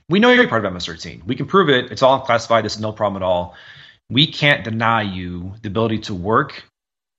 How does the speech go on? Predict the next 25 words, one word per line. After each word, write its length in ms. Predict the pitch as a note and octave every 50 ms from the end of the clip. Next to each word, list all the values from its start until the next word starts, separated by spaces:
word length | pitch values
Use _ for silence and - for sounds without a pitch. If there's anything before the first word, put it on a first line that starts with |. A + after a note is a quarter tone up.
| _ -
because 800 | A2+ A2 - A#2 A2 G#2+ G#2+ G#2+ G#2 F#2+ - - - - - -
it's 180 | B2+ A2+ -
not 180 | A#2+ A#2 A2+ A2+
a, 300 | A2 G#2+ G#2 G2+ G2 F#2+ -
uh, 220 | G2 G2 F#2+ D2+ -
status 420 | - - B2+ A2 A2+ A#2 A2+ -
granting 420 | - A2+ G#2 F#2+ F2+ G#2 G2 G2
application. 640 | F#2+ F#2+ - - D#2+ - F2+ F2+ E2+ - - - - _ _ _ _ _ _ _ _ _
And 100 | - G#2
this 160 | A#2+ A#2+ - -
is 100 | C#3+ B2+
the 80 | C#3+
way 420 | B2+ A2 A#2+ A#2+ A2+ A2+ A2+ A2+ -
that 240 | D#2+ G#2+ G2+ F#2+ -
the 20 |
administrative 460 | G#2 A2 A2+ A2 G2+ - A2+ A2 F#2
state 500 | - - - G#2 G2+ G2+ G2 - - -
basically 380 | F#2+ G#2+ G#2 G2 - - G#2 F#2+
calculates 560 | F2+ - G#2 G#2 A2 - A#2+ B2 B2 A#2+ -
things 320 | - C3+ C3 C3+ C3+ B2+ A#2
and 100 | G2+ G2
they 60 | G2
kinda 160 | - G#2+ G2
model 280 | F#2 F#2 F2+ F2+ F2+ E2+
things. 500 | - A#1 G#1+ - - - - - -